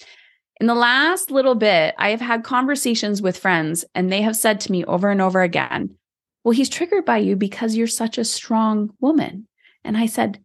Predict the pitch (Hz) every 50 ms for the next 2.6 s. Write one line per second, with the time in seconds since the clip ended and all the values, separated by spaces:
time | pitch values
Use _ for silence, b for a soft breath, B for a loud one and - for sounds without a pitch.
0 | _ _ _ _ _ _ - - 233 269 302 349 381 359 320 269 262 - - 254
1 | 247 233 - 220 196 - - - 285 302 415 415 - - - 190 180 175 170 170
2 | - - - 135 123 107 - - - - -